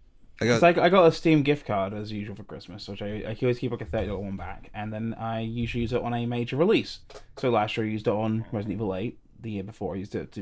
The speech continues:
Speaker 2: you know, pay off Half of Doom Eternal, and I was kinda like, "Hang on."
Speaker 1: Oh no, it's coming out in
Speaker 2: When's it coming out again?
Speaker 1: twenty twenty-three. I'm sorry.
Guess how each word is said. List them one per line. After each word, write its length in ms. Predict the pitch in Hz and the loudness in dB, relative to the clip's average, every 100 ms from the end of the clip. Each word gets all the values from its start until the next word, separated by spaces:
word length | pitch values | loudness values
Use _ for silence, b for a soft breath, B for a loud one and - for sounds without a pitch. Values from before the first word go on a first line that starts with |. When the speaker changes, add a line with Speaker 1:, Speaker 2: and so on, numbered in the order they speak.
| 113 | -8
Speaker 2:
you 120 | 110 | -8
know, 100 | 92 101 | -8 -10
pay 120 | 107 98 | -10 -8
off 80 | 104 | -8
Half 160 | 101 | -8
of 60 | 113 | -8
Doom 140 | 101 | -8
Eternal, 400 | 104 107 87 98 - b b | -6 -4 -4 -6 -10 b b
and 120 | 131 | 2
I 20 | 156 | 2
was 100 | 156 | 4
kinda 180 | 175 160 | 4 4
like, 320 | 151 135 - _ _ - - _ _ - | 4 0 -10 _ _ -20 -20 _ _ -4
"Hang 140 | 175 139 | 0 0
on." 180 | 104 123 - _ - - - | -2 -8 -16 _ -20 -20 4
Speaker 1:
Oh 160 | 156 170 | 8 10
no, 160 | 160 | 10
it's 180 | 143 143 | 8 6
coming 180 | 180 180 | 8 8
out 120 | 165 | 8
in 60 | 151 | 8
Speaker 2:
When's 140 | 151 | 8
it 40 | 139 | 10
coming 120 | 139 | 10
out 40 | 131 | 10
again? 120 | - | 8
Speaker 1:
twenty 140 | 101 87 | 4 2
twenty-three. 80 | 87 | 2
I'm 80 | 113 | 2
sorry. 340 | - 80 82 | 4 2 2